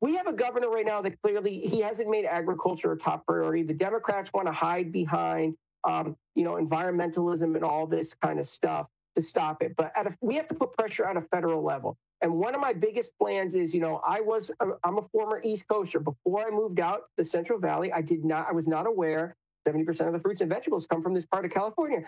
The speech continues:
There's a lot of people around the country that don't know that. So my job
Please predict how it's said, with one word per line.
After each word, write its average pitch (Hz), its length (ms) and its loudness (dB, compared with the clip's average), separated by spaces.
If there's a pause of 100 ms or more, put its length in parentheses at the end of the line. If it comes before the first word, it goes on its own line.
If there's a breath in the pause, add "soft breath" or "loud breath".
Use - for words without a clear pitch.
(160 loud breath)
There's 196 160 2
a 220 40 2
lot 233 160 0
of 226 100 -6
people 269 200 -2
around 269 180 0
the 247 60 -2
country 269 340 -2
that 220 160 0
don't 208 180 0
know 254 180 2
that. 131 200 -2
So 185 140 0
my 214 300 0
job 190 420 0